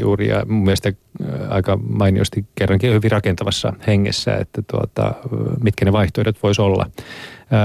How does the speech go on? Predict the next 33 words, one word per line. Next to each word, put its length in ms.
Ö, 60
itse 260
kuulun 320
niihin, 280
jotka 360
toivoisin, 600
että 200
tupakoinnin 840
lopettamisen 720
tuki 340
tanakoituisi 680
Suomessa. 440
Oikeasti, 520
että 240
Suomen 360
terveydenhuolto 1040
havahtuisi 440
siihen, 280
että 300
lääkärin 500
ja 140
hoitajan 460
pitää 280
rientää 460
nyt 160
tupakoijan 560
avuksi. 400
Jos 160
meillä 140
on 60
semmoinen 280
tilanne, 380
että 300